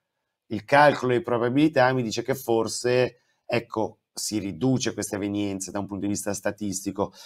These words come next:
E quindi vorrei parlare in questo caso di un certificato che ha una valenza anche europea, perché va a prendere B N P Paribas, Intesa San Paolo, S G e Unicredit. Di fatto le prime due banche francesi e le prime due banche italiane, banche che peraltro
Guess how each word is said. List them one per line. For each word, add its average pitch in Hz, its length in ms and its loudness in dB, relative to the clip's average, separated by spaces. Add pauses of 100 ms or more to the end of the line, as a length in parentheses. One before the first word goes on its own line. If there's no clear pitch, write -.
(200)
E 170 120 2
quindi 190 400 2
vorrei 151 340 8
parlare 139 400 8
in 113 240 2
questo 123 240 -2
caso 139 520 6
di 123 200 -2
un 127 280 0
certificato 131 920 4
che 135 100 -4
ha 139 80 2
una 139 140 2
valenza 131 400 0
anche 123 260 -2
europea, 123 880 2
perché 101 260 -6
va 110 120 2
a 107 40 4
prendere 107 560 -2 (380)
B 131 100 -2
N 120 80 -2
P 131 140 0
Paribas, 120 480 2
Intesa 107 320 -4
San 139 240 -4
Paolo, 123 880 4
S 120 240 -4
G 104 300 -4
e 110 40 0
Unicredit. 98 920 -6
Di 101 140 -8
fatto 110 640 -2 (380)
le 123 140 0
prime 147 360 0
due 139 160 2
banche 135 420 4
francesi 135 800 0
e 123 40 2
le 113 100 0
prime 110 280 -6
due 104 140 -4
banche 107 420 -2
italiane, 110 580 0
banche 139 420 0
che 117 80 -4
peraltro 127 760 2